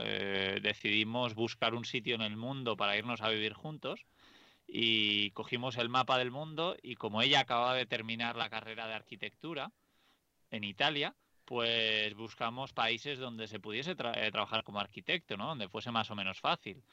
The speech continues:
Y había países, pues, como China, eh, Brasil, eh, Nueva Zelanda, Australia y, y, bueno, pues al final el que más nos llamó la atención fue Australia, que era uno un poco de mis sueños cuando tenía veinte años y casi diez años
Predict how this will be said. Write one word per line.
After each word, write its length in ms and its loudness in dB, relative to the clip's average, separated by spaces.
Y 80 0
había 240 4
países, 340 -4
pues, 160 -16
como 220 -12
China, 800 -2
eh, 160 -6
Brasil, 840 -2
eh, 340 -2
Nueva 220 0
Zelanda, 460 0
Australia 720 0
y, 440 0
y, 120 -2
bueno, 200 -4
pues 140 -10
al 120 -2
final 280 0
el 60 -6
que 100 -4
más 220 -2
nos 180 -6
llamó 220 0
la 80 0
atención 400 -8
fue 320 0
Australia, 680 0
que 80 -4
era 140 0
uno 240 -6
un 100 -10
poco 220 -4
de 80 0
mis 160 -4
sueños 440 -2
cuando 280 -4
tenía 240 0
veinte 320 -2
años 360 -6
y 680 0
casi 300 -6
diez 220 -4
años 340 -8